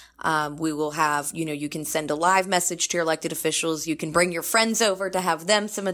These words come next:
send a message to your elected officials about all of these issues. We'll be touching on much more than just refugee and immigration issues, including highlighting solitary confinement,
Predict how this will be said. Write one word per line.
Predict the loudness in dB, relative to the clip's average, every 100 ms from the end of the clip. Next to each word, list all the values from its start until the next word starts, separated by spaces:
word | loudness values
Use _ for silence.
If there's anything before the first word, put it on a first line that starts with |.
| -4
send | -2 0 0
a |
message | 0 -2 -2 -6 -4
to |
your | -2
elected | -2 -2 -4 -6
officials | -4 -2 -2 -4
about | 2 4 4
all | 6 6 6
of | 2
these | -4 -4
issues. | -2 -2 -2 -4
We'll | -2
be | -2
touching | -2 -2 0 -2 -2
on | 0 -2 -6 -16 -18 -4
much | 0 2 2
more | 2 2
than | 2 -4 0
just | 2 4 2
refugee | 0 -2 -4 -2 -2
and | -2
immigration | -4 -2 -2 -2 -4
issues, | -2 -2 0 -2
including | -2 -4 -4 -2 -4
highlighting | -2 -2 0 -2 -2 -6 -12 -20 -10
solitary | 0 2 4 2 0 -2
confinement, | -4 -8 0 2 2 2 0 -2